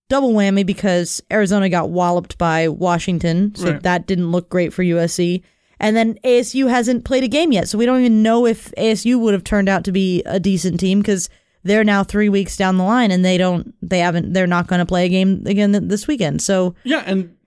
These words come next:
Speaker 2: Washington State has missed, uh, one game and is gonna miss a second one.
Speaker 1: Mm-hmm.
Speaker 2: Uh, Colorado has already missed one game, potentially a second one this week too. So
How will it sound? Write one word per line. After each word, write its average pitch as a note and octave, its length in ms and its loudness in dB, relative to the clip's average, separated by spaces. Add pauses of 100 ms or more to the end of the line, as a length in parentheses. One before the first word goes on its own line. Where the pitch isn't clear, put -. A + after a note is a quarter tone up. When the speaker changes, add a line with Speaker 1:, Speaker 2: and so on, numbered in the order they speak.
Speaker 2:
Washington G3+ 460 -4
State G#3 220 -2
has A3 220 -6
missed, G3+ 480 -4
uh, E3 380 0
one F#3+ 300 -4
game F#3+ 260 0
and F#3 100 -2
is E3 60 -2
gonna E3+ 180 -2
miss E3 180 -4
a E3+ 40 -10
second D#3+ 300 -8
one. G3+ 220 -6
Speaker 1:
Mm-hmm. G3+ 500 2
Speaker 2:
Uh, F3 200 -2
Colorado G3+ 580 -2
has G3 160 -2
already F#3+ 200 -2
missed F3+ 260 -6
one E3+ 260 -2
game, F#3 220 -2
potentially E3+ 420 -6
a D#3+ 40 -4
second E3 260 -6
one D3+ 120 -4
this D3 200 -8
week G#3 180 -4
too. C4+ 200 -4
So F#3 340 -2